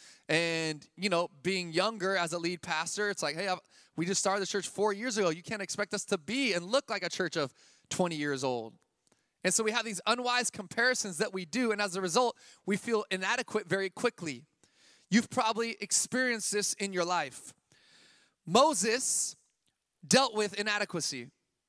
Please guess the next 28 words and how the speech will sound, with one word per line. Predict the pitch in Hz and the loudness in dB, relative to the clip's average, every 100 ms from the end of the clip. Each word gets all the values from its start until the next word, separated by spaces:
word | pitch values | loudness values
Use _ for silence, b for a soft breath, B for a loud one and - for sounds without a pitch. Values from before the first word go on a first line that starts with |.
| _ _ _ _ _ _ _ | _ _ _ _ _ _ _
He | 254 | 2
responds | 269 262 - 254 277 320 302 - | 4 2 0 2 2 2 -2 -2
to | 269 | 0
God, | 247 247 226 233 | 2 4 2 2
and | 226 | 2
I | 226 | 4
read | 294 311 | 2 0
it | - | -2
to | 240 | -2
you, | 208 226 B B B | 0 0 B B B
when | - 254 | 0 2
he | |
says, | - 269 226 - - | 4 4 2 -4 4
"Who | 311 339 | 6 6
am | 294 269 | 4 4
I? | 269 240 135 - _ _ _ _ _ _ _ _ _ - | 2 2 -2 -10 _ _ _ _ _ _ _ _ _ 6
Who | 320 349 | 8 8
am | 330 | 6
I | 311 269 220 233 277 262 _ _ _ _ - | 4 4 4 2 0 -6 _ _ _ _ 2
that | 247 | 2
you | 220 254 320 330 277 _ | 2 2 4 4 0 _
should | - 220 | -4 -4
call | - 277 311 302 | 4 6 6 4
me | 285 254 226 B - | 0 -4 -4 B -2
to | 233 | 0
lead | 240 320 | 2 2
the | 294 | 2
people | - 285 277 | 0 -2 2